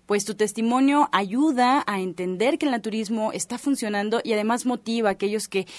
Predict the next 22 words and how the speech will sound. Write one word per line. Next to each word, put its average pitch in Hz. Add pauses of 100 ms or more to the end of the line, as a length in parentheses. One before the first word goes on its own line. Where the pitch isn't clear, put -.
(140)
no 208
se 220
han 214
atrevido 190
a 180
dar 185
un 185
paso. -
Muchísimas 254
gracias, 247
Hugo 233
Velázquez, 208
te 190
agradecemos 190
todos 214
aquí 202
en 214
cabina, 202
que 175
tengas 208
buen 208
día. 196